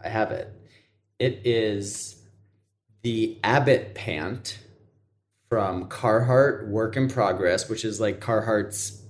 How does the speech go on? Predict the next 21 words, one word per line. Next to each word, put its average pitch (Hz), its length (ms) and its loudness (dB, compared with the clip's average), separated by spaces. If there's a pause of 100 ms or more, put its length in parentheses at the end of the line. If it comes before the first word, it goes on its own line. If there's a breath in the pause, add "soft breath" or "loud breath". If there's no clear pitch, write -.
design 104 840 -4 (340)
brand, 123 240 4
you 127 80 2
know, 101 220 -4
sub 117 320 -2
brand. 135 500 4 (520 loud breath)
They 127 100 6
sell 131 300 6
them 127 500 4
online. 107 640 0
They 107 100 4
also 104 240 0
sell 107 200 -4
them 107 160 -6
at 101 180 -6
the 98 260 0
Carhartt 101 640 -4
Work 101 220 -6
in 104 100 -8
Progress 92 460 -2
stores. 92 720 -4